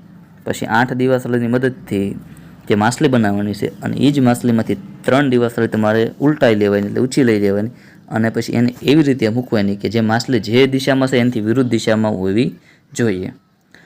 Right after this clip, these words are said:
પછી ત્રીજું છે કે દસ દિવાસળીની મદદથી આ આકાર બનાવો. પાંચ દિવાસળી ઉઠાવી તેને ફરીથી એવી રીતે ગોઠવો કે જેથી ઘરનો આકાર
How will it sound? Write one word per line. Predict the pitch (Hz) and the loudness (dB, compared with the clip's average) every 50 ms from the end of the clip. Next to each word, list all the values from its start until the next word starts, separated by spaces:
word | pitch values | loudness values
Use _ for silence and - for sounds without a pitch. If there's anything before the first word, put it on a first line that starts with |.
| - - _ _ _ _ _ _ | -20 -20 _ _ _ _ _ _
પછી | - 117 - 131 | -10 -6 -6 -4
ત્રીજું | 127 147 156 156 139 123 - | -2 0 0 0 2 0 0
છે | - 117 | -2 -4
કે | 113 - 101 | -2 -2 -2
દસ | 104 123 127 143 139 - | 2 2 2 2 0 0
દિવાસળીની | - 127 127 131 131 127 131 - 127 127 127 127 123 | 0 2 4 4 2 2 2 0 2 2 2 2 2
મદદથી | 120 120 120 131 127 127 127 - - 110 - | 2 2 2 2 0 0 -2 -8 -10 -12 -10
આ | - - 120 120 120 120 | -8 -2 0 2 2 2
આકાર | 120 - 113 110 113 | 2 2 0 0 2
બનાવો. | 113 123 117 101 95 92 104 - - - | 2 0 0 0 0 -2 -4 -6 -8 -4
પાંચ | 113 120 127 123 123 | -2 -2 -2 -2 -2
દિવાસળી | 120 123 123 123 123 123 117 113 | 0 2 2 2 0 0 -2 -2
ઉઠાવી | 117 127 123 - 143 110 107 107 104 | -2 -4 -2 0 0 0 0 0 -2
તેને | - 107 107 104 | -2 -2 -2 -2
ફરીથી | 98 - - 120 131 135 131 - 120 | -4 -2 2 2 2 2 2 0 0
એવી | 120 123 135 131 | 2 4 4 4
રીતે | 127 123 120 113 | 2 2 0 0
ગોઠવો | 113 123 127 127 - 110 - | 0 0 0 0 -2 -8 -6
કે | - 104 | -4 -6
જેથી | 101 113 107 113 - 117 | -2 -2 -4 -2 -2 -4
ઘરનો | 101 - 104 107 110 117 117 107 | -4 -2 -2 0 2 2 2 2
આકાર | 98 95 - - 113 123 | 0 0 0 0 0 0